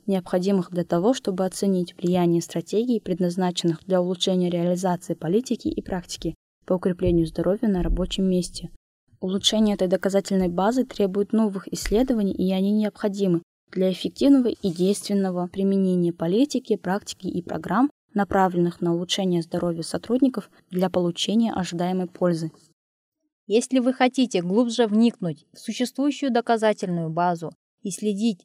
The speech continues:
Speaker 2: за будущими обновлениями этого обзора, когда новые исследования будут проведены, вы можете найти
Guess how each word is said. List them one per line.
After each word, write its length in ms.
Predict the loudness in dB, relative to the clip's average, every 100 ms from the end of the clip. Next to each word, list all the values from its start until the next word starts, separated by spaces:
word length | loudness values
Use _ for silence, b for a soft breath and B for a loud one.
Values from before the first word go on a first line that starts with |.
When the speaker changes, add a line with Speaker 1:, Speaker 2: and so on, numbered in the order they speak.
| _ _ -6
Speaker 2:
за 260 | 0 0 0
будущими 640 | -4 -2 0 0 0 0 0
обновлениями 720 | 0 0 2 2 2 -2 -4
этого 460 | -6 -4 -4 -4
обзора, 500 | -6 -2 0 0 -2 -4 _ _
когда 320 | -6 0 0
новые 400 | 0 0 0 -4
исследования 640 | -4 -2 0 0 -2 -4
будут 400 | -4 -6 -8 -10 _
проведены, 720 | -8 -6 -6 -4 -2 0 0
вы 160 | 0 0
можете 460 | 0 0 -2 -4
найти 460 | -4 -4 -4 -4 -6